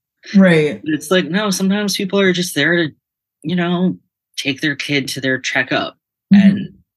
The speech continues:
Speaker 2: they're not in the same head, headspace that I am with a migraine.
Speaker 1: Right. Yeah. Well, I really appreciate you being here and spending the time and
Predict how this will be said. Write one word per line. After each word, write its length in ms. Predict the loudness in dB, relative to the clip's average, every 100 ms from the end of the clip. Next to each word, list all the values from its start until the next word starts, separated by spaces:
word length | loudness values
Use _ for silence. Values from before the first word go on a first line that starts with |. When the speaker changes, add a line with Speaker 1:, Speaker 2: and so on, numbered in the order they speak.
| _ -4
Speaker 2:
they're 160 | -2
not 360 | 0 0 -2 -4 -6
in 120 | -4
the 80 | -2
same 260 | -2 -2
head, 340 | -2 -6 -8 -6
headspace 800 | -4 -2 -2 -4 -4 -6 -12 -16 _ _
that 200 | -6 -4 0
I 120 | 0
am 420 | 0 -2 -8 -16 -14
with 160 | -8
a 40 | -4
migraine. 600 | -2 -2 -4 -10 -12 -20 _ _ -4
Speaker 1:
Right. 400 | -2 -4 -12 -18 _ -2
Yeah. 380 | 4 6 4 2 2
Well, 320 | 6 6 4
I 120 | 6
really 260 | 6 6 2
appreciate 560 | 2 2 2 2 2 2
you 440 | 0 2 0 -2
being 280 | -2 4 6
here 280 | 6 4 2
and 260 | -2 -4 -4
spending 300 | -4 -2 -4
the 80 | -6
time 480 | -8 -4 0 2
and 260 | 0 -2